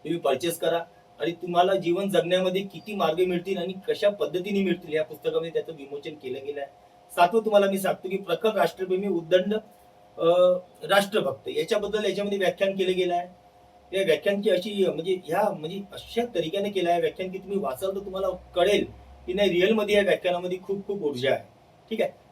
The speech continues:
आणि आठवा आहे विद्यार्थ्यांना प्रेरणा देणारी बाबासाहेबांची भाषणे. आता तुम्ही तर actual मध्ये बाबासाहेबांना बघितलंच नाही आतापर्यंत. तुम्ही नाही बघितलं, मी नाही, कोणीच नाही बघितलं, पण त्यांचे जे मूळ रूप जे त्यांनी याच्यात दिलेले आहे,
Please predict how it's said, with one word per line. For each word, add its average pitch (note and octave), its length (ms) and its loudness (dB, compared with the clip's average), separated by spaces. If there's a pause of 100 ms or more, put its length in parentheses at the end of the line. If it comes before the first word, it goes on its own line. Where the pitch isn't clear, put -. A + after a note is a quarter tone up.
आणि F#3+ 280 -4
आठवा G3+ 360 2
आहे G#3 120 8
विद्यार्थ्यांना F3+ 520 2
प्रेरणा F3+ 360 -2
देणारी E3+ 320 -2
बाबासाहेबांची E3 680 -2
भाषणे. C3 420 -8 (540)
आता A#2 220 -4
तुम्ही C3+ 240 -8
तर E3 120 -4
actual - 320 2
मध्ये F3 160 2
बाबासाहेबांना F3+ 480 0
बघितलंच G3+ 420 -2
नाही F#3+ 120 0
आतापर्यंत. D3+ 500 -2 (1200)
तुम्ही D3 200 -2
नाही D#3+ 140 6
बघितलं, D#3+ 380 4
मी D3 180 0
नाही, F3 140 4
कोणीच G3 300 0
नाही G3 120 4
बघितलं, D3+ 300 -2
पण G3 220 -4
त्यांचे A#3+ 380 -4
जे A3 120 0
मूळ G3+ 220 2
रूप G#3+ 180 -2
जे A3 80 -2
त्यांनी G3+ 260 -2
याच्यात G3 260 0
दिलेले E3+ 340 0
आहे, E3 240 4